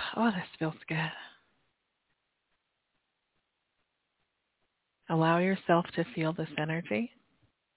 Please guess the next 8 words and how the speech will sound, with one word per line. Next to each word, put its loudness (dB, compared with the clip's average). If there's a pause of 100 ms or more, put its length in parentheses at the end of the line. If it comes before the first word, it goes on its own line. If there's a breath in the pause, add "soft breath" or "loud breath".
(1600)
Allow 10
yourself 4 (140)
to 0
connect 2
with 4
this 0
energy. -2 (4000)
Just 0